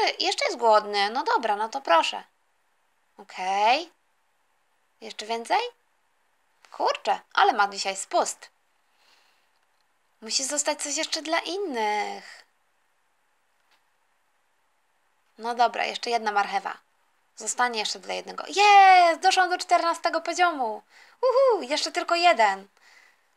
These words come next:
Czyli odblokowały mi się te, y, ta jedna przeszkoda i, hmm, chyba że dostałam jedną więcej przeszkodę i dwie, e,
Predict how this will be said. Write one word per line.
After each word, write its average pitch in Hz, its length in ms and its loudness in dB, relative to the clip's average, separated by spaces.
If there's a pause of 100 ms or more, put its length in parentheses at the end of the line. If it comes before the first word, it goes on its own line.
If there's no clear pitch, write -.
(2000)
Czyli 285 220 -2
odblokowały 285 600 4
mi 240 120 -6
się 247 260 0 (160)
te, 240 360 4 (120)
y, 220 480 0 (240)
ta 240 140 2
jedna 247 340 -2
przeszkoda 247 800 4 (360)
i, 254 480 -6 (420)
hmm, 214 260 -10
chyba 202 220 -2
że 196 80 -2
dostałam 208 460 2
jedną 214 320 -6
więcej 202 300 -10
przeszkodę 202 500 -4
i - 180 -12
dwie, 190 480 -4 (480)
e, 202 260 -6